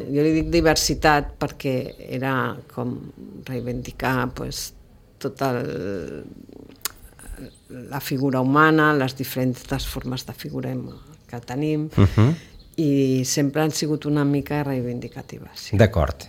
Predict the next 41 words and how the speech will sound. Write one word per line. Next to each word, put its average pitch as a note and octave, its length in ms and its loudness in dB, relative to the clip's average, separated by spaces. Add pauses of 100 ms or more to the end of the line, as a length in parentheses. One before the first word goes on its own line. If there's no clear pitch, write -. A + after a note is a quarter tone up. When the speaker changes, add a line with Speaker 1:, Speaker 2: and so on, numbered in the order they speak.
Speaker 2:
És G#2+ 220 8
a A2 60 10
dir, B2+ 220 8
però, C3 240 8
eh, - 640 4
aquesta C3+ 460 8
ha C3 80 10
estat C3 360 6
una, A#2 320 8
una A2 220 4
cosa G#2+ 300 6
molt, A#2+ 400 8
molt C#3+ 260 8
concreta, G2+ 640 6 (340)
ja B2+ 180 8
pensada, A2+ 720 4
Speaker 1:
Sí. C#3+ 220 -8 (300)
Speaker 2:
ehm, G#2 720 8
que - 140 4
a - 20 10
més C3 180 8
a C#3 40 6
més D3 200 6
la A#2+ 100 8
vas, A#2 280 6
la G#2+ 140 6
vas G#2+ 160 8
plantejar, A2 480 8
et G#2+ 60 2
vas G#2 160 6
presentar G2+ 640 6
i B2+ 80 6
van A2 260 6
triar A2+ 400 10
la E2 180 6
teva, E2 520 4
la E2+ 140 2
teva F2 260 2
proposta A2+ 600 8
per, E2+ 240 4
per, D2 280 0